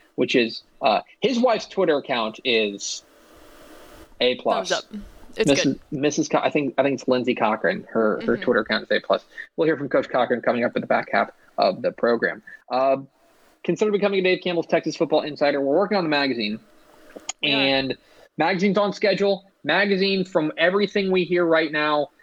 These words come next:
Speaker 1: is going to be printed on schedule. Something would have to change between now and then, um, and before us to, uh, not,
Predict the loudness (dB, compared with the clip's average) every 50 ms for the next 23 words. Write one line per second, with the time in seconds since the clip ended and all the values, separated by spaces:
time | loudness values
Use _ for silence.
0 | _ _ -4 -4 0 0 0 2 2 2 2 2 2 2 0 0 -2 -4 -2 0
1 | 2 2 2 0 -2 -2 -2 0 0 0 0 -2 -6 -4 -2 -2 -2 0 0 0
2 | 2 0 2 2 0 -2 -2 -4 -4 -4 -2 -2 0 0 0 0 -2 -4 -6 -8
3 | -4 -2 -2 -2 0 0 2 2 2 2 2 2 2 2 2 0 -2 -6 -12 _
4 | _ _ _ _ _ _ -4 -2 0 2 2 0 0 -2 -4 -6 -8 -10 -14 _
5 | _ _ -20 -20 _ _ -4 0 0 0 0 0 0 0 -2 -2 -2 0 2 2
6 | 2 2 2 0 -2 -2 -4 -4 -2 0 2 2 4 2 2 2 2 2 0 0
7 | -2 -2 -2 0 0 0 0 -2 -6 -14